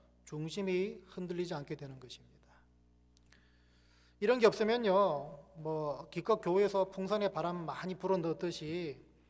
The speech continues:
애들 가운데 말씀을 다 탱탱하게 집어넣은 채 집에 돌려보내놨는데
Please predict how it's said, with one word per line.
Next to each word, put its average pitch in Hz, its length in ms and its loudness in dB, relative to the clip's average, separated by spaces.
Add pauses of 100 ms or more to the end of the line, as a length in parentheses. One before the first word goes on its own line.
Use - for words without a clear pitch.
(300)
애들 180 220 -2
가운데 156 300 -2
말씀을 160 420 -4
다 - 100 -16 (280)
탱탱하게 175 480 -4
집어넣은 175 400 -4
채 156 100 -6
집에 165 260 -4
돌려보내놨는데 156 1160 -4